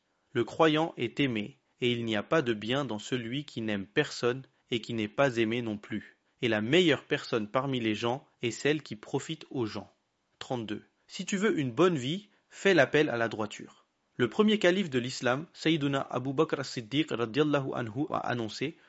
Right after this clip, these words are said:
Ô gens, ordonnez aux autres de faire le bien et empêchez-les de faire le mal,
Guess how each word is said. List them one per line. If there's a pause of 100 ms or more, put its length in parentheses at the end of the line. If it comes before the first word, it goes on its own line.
(200)
Ô
gens, (220)
ordonnez
aux
autres
de
faire
le
bien (200)
et
empêchez-les
de
faire
le
mal,